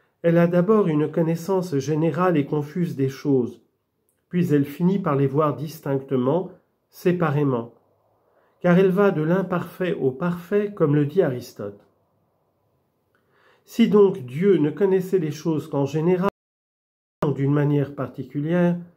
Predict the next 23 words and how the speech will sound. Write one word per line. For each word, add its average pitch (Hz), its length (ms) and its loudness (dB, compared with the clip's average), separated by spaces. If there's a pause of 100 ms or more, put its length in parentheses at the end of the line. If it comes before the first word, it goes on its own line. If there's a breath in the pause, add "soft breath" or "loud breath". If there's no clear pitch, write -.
(300 soft breath)
sa 175 220 -4
connaissance 202 680 2
ne 156 120 -2
serait 151 380 -6
pas 151 420 -4
non 160 240 -2
plus 170 260 -6
que 156 120 -4
son 156 280 -2
être 190 400 -2
absolument 160 600 -4
parfaite. - 640 -12 (1000 soft breath)
Conséquence 185 800 2
directement 170 600 0
contraire 170 640 -2
à 139 80 -2
ce - 160 -10
que 143 160 -4
nous 143 300 2
avons 151 260 0
établi 151 460 -2
plus 131 240 -6
haut. - 260 -6